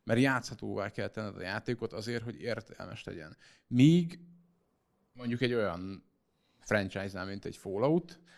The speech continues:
ott lehet, hogy kiadhat-, kiadsz egy játékot, kijön a Fallout hetvenhat, megveszi, nem tudom, x tíz, százezer ember, vissza is jön a dellád, és oké, lehet, hogy a játék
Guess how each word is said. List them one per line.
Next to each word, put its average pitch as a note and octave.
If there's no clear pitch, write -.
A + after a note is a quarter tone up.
ott -
lehet, A#2+
hogy -
kiadhat-, -
kiadsz A#2
egy G2
játékot, C3+
kijön G#2
a F2
Fallout F#2+
hetvenhat, B2
megveszi, G2+
nem G2
tudom, F2+
x -
tíz, F#2
százezer F#2+
ember, C3+
vissza A2+
is G2
jön G#2
a F2
dellád, D3
és G#2+
oké, -
lehet, F#2
hogy F#2+
a G#2
játék G2+